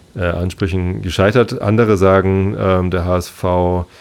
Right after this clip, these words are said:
hätte finanziell deutlich schlechter dagestanden, wären sie aufgestiegen, weil die Prämien so hoch gewesen wären.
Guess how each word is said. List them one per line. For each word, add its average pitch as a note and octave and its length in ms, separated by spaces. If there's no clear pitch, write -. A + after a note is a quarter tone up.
hätte F#2+ 440
finanziell G2 760
deutlich G2 280
schlechter G#2 300
dagestanden, F2 520
wären E2+ 200
sie F2+ 100
aufgestiegen, F#2 640
weil E2+ 160
die E2+ 120
Prämien F#2 400
so D#2 160
hoch E2+ 180
gewesen D#2 380
wären. F#2+ 260